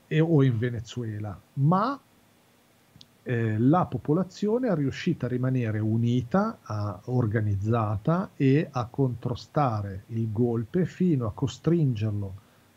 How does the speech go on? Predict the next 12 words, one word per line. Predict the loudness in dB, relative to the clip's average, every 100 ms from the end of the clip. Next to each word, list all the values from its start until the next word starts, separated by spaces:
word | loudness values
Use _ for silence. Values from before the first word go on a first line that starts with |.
| _
al | -2 0
voto | 0 0 -2 0 0 0 -2 _ _ _ _ _
e | 2 2 0
ad | -4 -4
accettare | -4 -4 -6 -6 -4 -2 -2 -2 -2 -4
la | -6 -6
sconfitta. | -8 -6 -4 -4 -4 -6 -6 -10 -12 -12 _ _ _ _
Evo | 2 4 4
Morales | 4 4 2 2 2 0 -4 -8
ieri | 0 4 4 4 2 -2 -2
è | -2
ritornato, | -2 0 0 0 0 -2 -2 -6 -10 -10